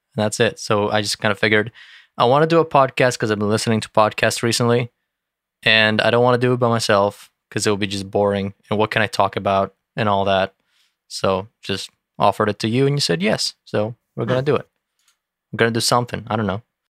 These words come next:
Speaker 1: I, I just don't think it would be interesting just to, just to put it as, like, a whole chunk, you know, unedited.
Speaker 2: Mm. So you, yeah, it's gonna be, like, really spliced up or, yeah.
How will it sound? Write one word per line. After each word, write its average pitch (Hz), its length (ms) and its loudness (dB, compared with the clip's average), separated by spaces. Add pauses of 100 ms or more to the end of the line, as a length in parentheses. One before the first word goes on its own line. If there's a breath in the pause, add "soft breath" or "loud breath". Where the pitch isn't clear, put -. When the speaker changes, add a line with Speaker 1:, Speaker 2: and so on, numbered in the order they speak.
(300)
Speaker 1:
I, 143 200 0
I 151 100 2
just 147 240 0
don't 147 180 0
think 127 240 -4
it 135 80 0
would 110 120 -2
be 107 100 -4
interesting 120 500 -4
just 107 200 -8
to, 101 360 0
just - 200 -8
to - 80 -18
put 113 180 -2
it 110 80 -4
as, 104 180 -4
like, 104 200 -6
a 104 60 -2
whole 101 220 -6
chunk, 107 540 -4 (960)
you 101 100 -2
know, 95 300 -6 (300)
unedited. 127 680 0
Speaker 2:
Mm. - 60 -20
So - 160 -4
you, 110 100 0
yeah, 113 240 0
it's 107 100 -2
gonna 117 160 2
be, 107 120 0
like, 104 200 -2
really 107 240 -2
spliced 104 600 -2
up 104 260 -4
or, 98 400 -10
yeah. 92 280 -8